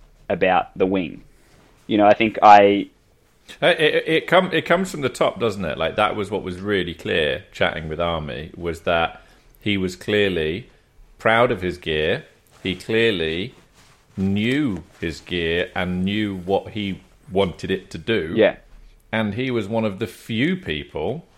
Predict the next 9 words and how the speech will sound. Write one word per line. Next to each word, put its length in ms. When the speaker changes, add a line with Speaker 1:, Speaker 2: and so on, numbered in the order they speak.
Speaker 2:
that 300
was 240
quite 460
willing 480
to 120
talk 420
very 420
openly 880
about 520